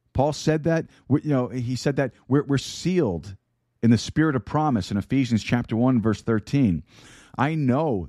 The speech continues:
the Spirit of God moved into me and took up residence within me and made that which was dead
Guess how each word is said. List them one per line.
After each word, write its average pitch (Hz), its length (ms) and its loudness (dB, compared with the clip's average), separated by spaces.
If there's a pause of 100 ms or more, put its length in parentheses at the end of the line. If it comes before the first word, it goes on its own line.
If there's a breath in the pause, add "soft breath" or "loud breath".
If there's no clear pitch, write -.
the 107 100 -4
Spirit 139 360 -2
of 107 140 0
God 131 320 2
moved 113 240 2
into 123 220 2
me 131 240 2
and 107 100 -2
took 120 180 -4
up 101 140 -2
residence 120 400 2
within 120 320 2
me 139 180 -4
and 101 300 2
made 123 480 0 (300)
that 120 380 2
which 113 200 -4
was 95 200 2
dead 101 500 0